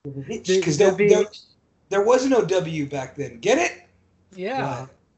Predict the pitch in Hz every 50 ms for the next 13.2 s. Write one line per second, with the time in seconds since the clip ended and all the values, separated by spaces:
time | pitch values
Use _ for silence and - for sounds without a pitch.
0 | _ _ _ _ _ _ _ _ _ _ - - - 233 226 226 226 220 220 214
1 | 214 214 208 202 196 202 170 165 170 247 294 294 - - 254 226 220 214 208 202
2 | 208 202 208 196 196 196 190 185 180 160 - - 190 185 165 - - 196 185 180
3 | 190 185 185 175 160 - - - - - - - - _ _ 240 196 269 294 302
4 | 339 359 311 - 208 262 247 247 247 240 214 208 202 202 175 165 180 180 180 175
5 | - - 175 156 135 127 123 - - - - - - 180 170 156 151 147 - -
6 | 160 143 143 131 - - 160 151 143 139 139 135 135 135 135 - - 131 127 127
7 | 123 127 135 - - - 170 165 160 156 147 147 139 139 131 127 120 120 120 113
8 | - - - _ - - - - _ - 160 160 160 151 151 147 143 - 180 151
9 | 147 143 143 143 147 - - 170 185 196 247 262 254 - - 311 - 208 - 202
10 | 180 160 156 160 156 160 160 160 156 - _ _ _ _ _ _ - 220 202 233
11 | 269 247 196 156 220 202 - 202 165 135 120 - - - - 147 - 165 147 107
12 | 104 113 - - 110 107 101 101 - 123 139 139 110 101 92 - 101 107 107 107
13 | 107 101 101